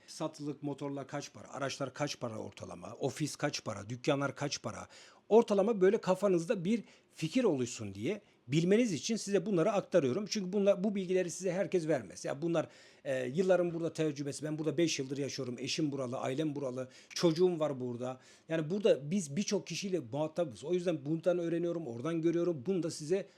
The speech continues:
aktarıyorum. Ya bana gelen son yorumlarda, mesajlarda gördüğüm en çok merak edilen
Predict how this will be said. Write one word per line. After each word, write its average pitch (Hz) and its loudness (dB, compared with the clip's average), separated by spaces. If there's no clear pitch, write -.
aktarıyorum. 110 -2
Ya 127 -4
bana 185 2
gelen 170 2
son 180 0
yorumlarda, 131 -2
mesajlarda 131 -6
gördüğüm 135 -4
en 190 0
çok 135 -8
merak 139 -2
edilen 127 -6